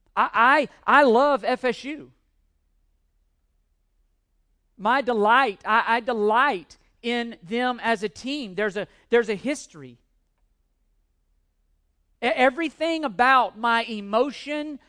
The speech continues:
my affection, the attention I gave the game, the, the way it affected me, everything about it, the simple difference was, was delight. I don't care about Texas and Oklahoma. I acknowledge they're good teams,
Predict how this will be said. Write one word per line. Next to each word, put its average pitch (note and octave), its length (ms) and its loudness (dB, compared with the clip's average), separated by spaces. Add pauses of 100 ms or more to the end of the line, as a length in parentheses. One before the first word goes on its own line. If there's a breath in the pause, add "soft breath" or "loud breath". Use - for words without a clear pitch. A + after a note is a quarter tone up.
my A3 260 2
affection, C#4+ 960 -4 (200)
the A3+ 240 -10
attention C#4+ 680 -8
I C#4+ 140 -2
gave C4+ 400 -2
the C4+ 80 -10
game, C#4 520 -6 (220 soft breath)
the, A3 240 -2
the G#3+ 100 -4
way B3+ 300 0
it B3 60 -2
affected C#4+ 540 -4
me, D4+ 220 -10 (100)
everything D4+ 680 -6
about B3 400 0
it, F#3 200 -12
the G3+ 120 -8
simple D4 480 -10
difference A3 600 -8
was, A3 460 -2
was A#3 240 -2
delight. C4+ 480 -2 (1200)
I G#3+ 120 2
don't E4+ 180 -2
care E4 380 -2
about G#3 260 -2
Texas G#3+ 400 -8
and G#3+ 80 -12
Oklahoma. F#3 460 -8
I A3 180 0
acknowledge C#4 440 -2
they're B3+ 120 -4
good A#3 220 -6
teams, D#4 460 -12